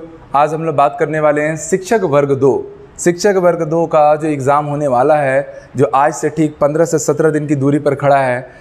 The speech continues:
दस जून को ये पेपर होने वाला है और हजारों हजार स्टूडेंट,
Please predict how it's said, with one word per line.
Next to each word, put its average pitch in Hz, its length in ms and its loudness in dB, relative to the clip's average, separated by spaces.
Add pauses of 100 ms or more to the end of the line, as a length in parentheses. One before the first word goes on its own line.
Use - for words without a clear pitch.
(160)
दस 196 200 2
जून 170 200 -6
को 165 100 0
ये 156 100 4
पेपर 147 300 0
होने 143 200 -2
वाला 139 260 2
है 139 320 -2 (240)
और 139 540 2
हजारों 170 500 2
हजार 156 380 2
स्टूडेंट, 139 500 -4